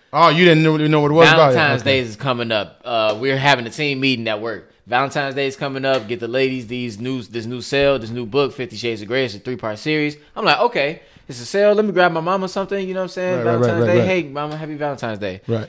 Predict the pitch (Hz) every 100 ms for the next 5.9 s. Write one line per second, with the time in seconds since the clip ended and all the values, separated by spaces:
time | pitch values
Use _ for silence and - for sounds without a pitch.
0 | - - 453 392 440 480 277 214 254 285
1 | - - 185 170 127 180 226 220 392 175
2 | 135 226 480 214 - - 508 - - 214
3 | 262 - 185 151 202 - 185 147 117 208
4 | 196 131 113 127 185 143 127 165 151 151
5 | 147 139 127 131 269 156 107 92 90